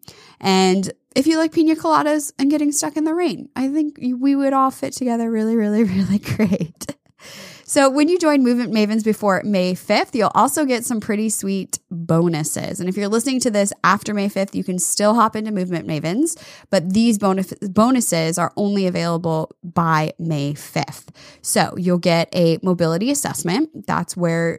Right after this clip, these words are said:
we'll hop on a coaching call, um, and I'll review some of your, uh, mo-, videos of you moving and tell you exactly where to focus your time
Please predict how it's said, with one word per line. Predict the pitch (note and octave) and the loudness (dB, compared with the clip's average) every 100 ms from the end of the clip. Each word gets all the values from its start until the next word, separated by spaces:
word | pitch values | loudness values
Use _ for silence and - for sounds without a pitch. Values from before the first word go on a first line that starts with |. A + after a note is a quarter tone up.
| - | -8
we'll | F3+ F3+ F3 | -2 0 0
hop | F3+ F3 F3 - | 0 0 0 -4
on | E3+ D#3 D#3 - | -2 -2 -4 -6
a | - | -8
coaching | - C4+ C4+ C4 | -2 -2 -2 -2
call, | C4 A#3+ A#3 A#3 - - | 4 4 4 2 -8 -12
um, | - E3+ - | -4 -4 -2
and | E3+ | -2
I'll | E3+ | 0
review | F3+ F3 E3+ E3 | -2 0 0 0
some | - E3+ E3 | -2 -4 -6
of | - E3 | -6 -6
your, | E3 D#3 D3+ - E3+ E3+ - | -4 -2 -2 -4 -8 -10 -8
uh, | F3 | -2
mo-, | F#3+ A3+ - | 2 2 0
videos | F#3+ A3+ B3 G3 G3 | 2 2 4 2 0
of | F3+ | -2
you | E3+ | -2
moving | F3+ G3+ E3 D3+ A#3+ | 0 0 0 -2 -4
and | F#3 F3+ | -6 -6
tell | - F3 | -2 0
you | F3+ E3 | 2 0
exactly | E3+ E3 F3 A3+ G#3 F3 | 0 2 2 2 0 0
where | E3 D3+ | 0 0
to | D#3+ | -4
focus | D#3 D#3+ D#3 - | -4 -4 -4 -4
your | D3+ | -4
time | - D3 D#3+ | -4 0 2